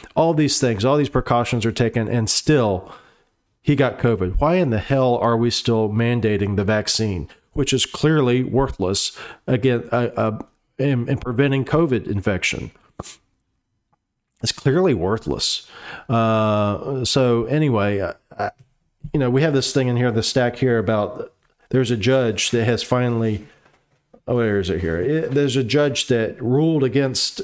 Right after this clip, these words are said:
the mask mandates for some of the, uh, military guys that were about to get kicked out. And it, it's taken things like this judge here, this judge has,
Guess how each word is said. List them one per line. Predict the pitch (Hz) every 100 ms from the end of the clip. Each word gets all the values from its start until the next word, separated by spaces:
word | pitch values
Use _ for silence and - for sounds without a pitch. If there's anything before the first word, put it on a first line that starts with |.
| -
the | - 113 123 117
mask | 107 131 131 127 -
mandates | 127 123 110 101 104 - - - - - -
for | 131 120 113 107
some | - 120 113
of | 107
the, | 110 107
uh, | 98 95
military | 107 139 135 117 107
guys | 110 107 104
that |
were | 107
about | 107 120
to | 104
get | 113
kicked | - 131 -
out. | 123 110 98 - _ _ _ _ -
And | 131 120 110 - - _ _ _ _
it, | - 151 160
it's | 151
taken | - 175 175 143
things | 156 139
like | 139
this | 131 139 -
judge | 104 127 131 131 -
here, | 139 131 117 110 -
this | 117 147 -
judge | 135 120 117
has, | 120 95